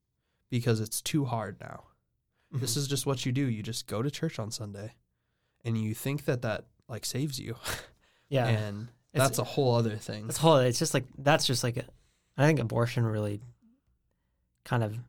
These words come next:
Speaker 2: gr-, it gives a great example of, like, the, the destruction of kind of the monolithic general Christian, Protestant Christianity,
Speaker 1: Mm.
Speaker 2: the general culture where it's like,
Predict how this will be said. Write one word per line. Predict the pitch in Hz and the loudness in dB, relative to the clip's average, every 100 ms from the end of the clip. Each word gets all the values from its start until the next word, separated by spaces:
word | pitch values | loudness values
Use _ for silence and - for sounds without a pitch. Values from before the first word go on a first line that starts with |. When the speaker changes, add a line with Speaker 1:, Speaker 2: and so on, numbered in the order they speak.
| _ _ _ _ _ _ _ _ _ _ _ _ | _ _ _ _ _ _ _ _ _ _ _ _
Speaker 2:
gr-, | - | 2
it | 135 127 - | 2 2 2
gives | 143 135 | 4 4
a | 127 | 2
great | 120 120 120 | 2 4 4
example | 117 117 113 117 110 104 | 2 0 0 0 0 -2
of, | 113 113 | -4 -4
like, | 107 110 - - _ _ _ _ | -6 -8 -12 -20 _ _ _ _
the, | - 127 - _ _ _ | -8 -8 -8 _ _ _
the | 120 | -10
destruction | 120 120 - - 120 117 - 117 | -6 -4 -4 -2 -4 -2 -2 -2
of | 110 110 - _ _ _ _ _ _ _ _ _ _ - | -2 -8 -14 _ _ _ _ _ _ _ _ _ _ 0
kind | 131 | 4
of | 117 | 4
the | 113 110 110 - - _ 139 | 2 -2 -4 -8 -18 _ -18
monolithic | 127 123 123 123 120 - 113 113 117 | -4 0 2 2 2 2 -2 -2 -2
general | 123 117 113 113 110 107 - _ _ | 2 4 4 2 2 -2 -6 _ _
Christian, | - - 123 - 127 123 120 120 - _ _ _ | -16 -2 -2 0 0 2 2 -2 -8 _ _ _
Protestant | - 117 110 - - 110 - | 2 4 4 0 -2 -4 -4
Christianity, | 120 - 113 107 107 110 120 123 - _ _ | -4 -4 -4 -4 -4 -2 0 -2 -4 _ _
Speaker 1:
Mm. | 123 117 120 _ - | -14 -12 -14 _ 0
Speaker 2:
the | |
general | 131 127 127 117 | 6 6 6 4
culture | 117 120 104 123 | 2 -2 0 -2
where | 110 | -2
it's | 107 | -2
like, | 113 107 | -2 -4